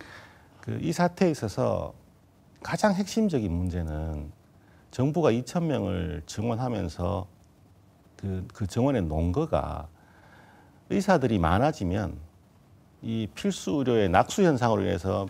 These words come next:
필수 의료로 돌아올 의사들이 많을 것이다. 이런 논거를 내세웠습니다. 근데 사실은 의료에 있어서 그런 퀄리티를 유지하는 제일 중요한 거는 의료인들의 사명감이거든요.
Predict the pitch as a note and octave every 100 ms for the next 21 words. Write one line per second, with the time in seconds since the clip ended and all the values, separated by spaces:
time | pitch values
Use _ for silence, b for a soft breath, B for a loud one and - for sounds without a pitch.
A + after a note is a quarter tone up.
0 | - - C#3+ - C3+ G2 G2+ G#2 F#2+ B2+
1 | A2+ G2 G#2 B2 A2 G2 G#2+ D#2+ E2+ A#2+
2 | D3 A#2 - E2+ E2 C#3 G3 G3 B2+ F#2+
3 | G#2 F2 D#2+ D#2 A2 F2+ - D#2+ E2 D#2+
4 | D#2+ A#2+ A#2 G2 E2+ B B B B B
5 | B - E3 G3+ F#3+ E3+ E3 D#3 - A#2+
6 | D3+ F#3 D#3 B2 A2 A2+ A2+ A2 G#2+ G#2
7 | - F#3 D#3+ - G2+ F2+ G#2+ F2+ - E2+
8 | D3+ D#3 D#3+ F#3 E3 G#2+ F#2+ A2 G2 G#2+
9 | A2 C3 D#3+ C3 B2 B2+ C3 - - F3+
10 | G3+ C3+ D#2 D#2 -